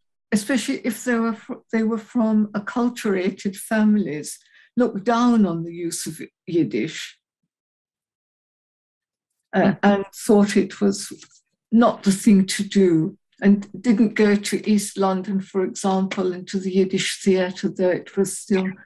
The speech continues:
Speaker 1: strong at that time. Uh, there's a lady called Janet here who's raising a hand.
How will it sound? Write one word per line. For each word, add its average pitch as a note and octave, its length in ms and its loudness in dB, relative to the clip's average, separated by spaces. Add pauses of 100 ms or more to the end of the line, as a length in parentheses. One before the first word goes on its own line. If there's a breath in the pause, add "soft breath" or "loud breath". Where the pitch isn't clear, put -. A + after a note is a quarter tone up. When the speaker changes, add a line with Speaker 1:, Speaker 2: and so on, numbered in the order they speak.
(120)
Speaker 1:
strong F#3+ 480 -2
at - 180 -10
that F#3+ 200 -4 (120)
time. F3+ 640 2 (960 loud breath)
Uh, A3 180 4 (420)
there's A3+ 380 2 (100)
a A#3+ 40 6
lady C4 340 4
called A#3+ 400 0
Janet A#3+ 500 2 (140)
here A3+ 460 -2 (580 soft breath)
who's A3 300 0
raising A#3 520 2
a G#3+ 60 0
hand. F#3 680 -4